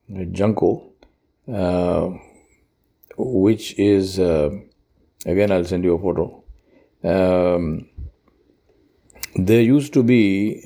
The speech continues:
uh, in right through spring and through most of, uh, summer, there used to be about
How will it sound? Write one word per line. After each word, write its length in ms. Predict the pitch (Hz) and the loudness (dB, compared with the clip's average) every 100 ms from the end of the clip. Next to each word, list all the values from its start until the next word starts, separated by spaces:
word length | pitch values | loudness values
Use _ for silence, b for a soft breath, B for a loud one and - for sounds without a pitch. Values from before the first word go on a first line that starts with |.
| 117 | -6
uh, 420 | 90 87 85 82 - | -2 0 0 -2 -4
in 260 | 95 90 80 | -4 -4 -2
right 300 | 95 113 120 | 2 2 0
through 280 | 113 104 101 | -2 -2 -2
spring 640 | - - 101 101 101 95 | -6 -4 0 0 0 0
and 280 | 87 85 82 | 0 -2 -4
through 320 | - 85 78 | 0 0 0
most 380 | 76 85 98 - | 0 -2 -4 -2
of, 640 | 80 67 85 - - - | 0 0 -4 -14 -20 -8
uh, 600 | 58 50 50 50 - - - _ _ | -4 -4 -6 -8 -14 -18 -20 _ _
summer, 440 | - - 98 80 127 _ b b b b b b b - | -8 -2 -2 -2 -8 _ b b b b b b b -6
there 120 | - | 0
used 200 | 107 127 | 2 2
to 60 | 160 | 0
be 80 | 123 | 2
about 300 | 104 98 | 4 2